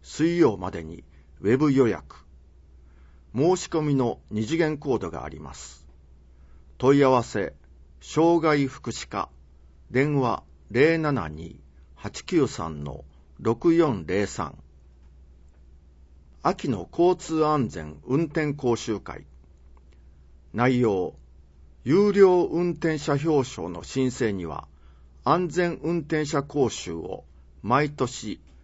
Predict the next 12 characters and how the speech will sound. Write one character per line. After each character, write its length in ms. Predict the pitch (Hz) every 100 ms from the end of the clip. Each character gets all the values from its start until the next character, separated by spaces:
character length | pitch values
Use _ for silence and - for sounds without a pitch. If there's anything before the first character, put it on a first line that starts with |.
| -
七 340 | - - -
月 400 | 185 180 - -
一 100 | 185 156
日 320 | 156 - 95
を 120 | 90 -
基 120 | 110
準 280 | 147 160 117
日 100 | -
と 140 | 82
し 120 | -
て、 240 | - - - - - - - 123
一 140 | 120